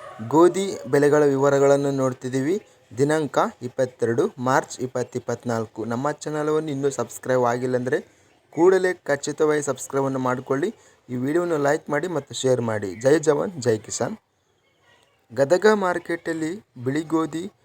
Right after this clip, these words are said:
ಕಡಿಮೆ ಬೆಲೆ ಎರಡು ಸಾವಿರ ನೂರ ಎಂಬತ್ತೊಂಬತ್ತು, ಹೆಚ್ಚಿನ ಬೆಲೆ ಆರು ಸಾವಿರ ನೂರ ಮೂವತ್ತೊಂಬತ್ತು, ಮಧ್ಯಸ್ಥ ಬೆಲೆ ಮೂರು ಸಾವಿರ ಒಂಬೈನೂರ ಒಂಬತ್ತು.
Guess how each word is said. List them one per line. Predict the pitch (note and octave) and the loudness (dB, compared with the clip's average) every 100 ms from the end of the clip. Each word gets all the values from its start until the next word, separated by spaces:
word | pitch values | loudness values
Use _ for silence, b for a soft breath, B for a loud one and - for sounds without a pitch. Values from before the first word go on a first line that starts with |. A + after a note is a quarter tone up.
| _ _ - | _ _ -4
ಕಡಿಮೆ | D3+ E3 F#3+ | -2 -2 0
ಬೆಲೆ | F#3+ F#3+ E3 | 0 2 0
ಎರಡು | D3+ E3+ F3 | -2 -4 -2
ಸಾವಿರ | E3 D#3+ E3+ D#3 _ _ _ A2+ | 0 0 -2 -4 _ _ _ -2
ನೂರ | C3+ D3+ | 0 2
ಎಂಬತ್ತೊಂಬತ್ತು, | C3+ B2+ D3+ C#3+ C#3+ - C#3 - - _ - | 0 -4 -4 -4 -6 -8 -14 -14 -20 _ -8
ಹೆಚ್ಚಿನ | C3 - F3+ F3 | -6 -4 -4 -2
ಬೆಲೆ | F3+ D#3+ - C#3+ | -2 -4 -4 -2
ಆರು | D#3 - | -2 -2
ಸಾವಿರ | D3+ D#3 D3+ C#3 | -2 0 -2 -2
ನೂರ | B2+ C#3+ C3+ | -2 -2 -2
ಮೂವತ್ತೊಂಬತ್ತು, | A#2 - C#3 C3+ C3 - C3+ C#3+ b b b C3 | -6 -6 -6 -4 -6 -8 -12 -14 b b b -8
ಮಧ್ಯಸ್ಥ | C3+ D3 G3+ - D3 | -4 -2 -2 -2 -2
ಬೆಲೆ | D#3+ E3+ | 0 0
ಮೂರು | C3+ D#3+ E3 | -2 -2 -2
ಸಾವಿರ | D3 C3+ C3+ C#3+ | 0 0 0 0
ಒಂಬೈನೂರ | B2 C3+ D3+ C#3+ C3 D3+ B2+ | -2 -2 -2 -2 -4 -4 -2
ಒಂಬತ್ತು. | C3+ C3+ - | 0 -2 -4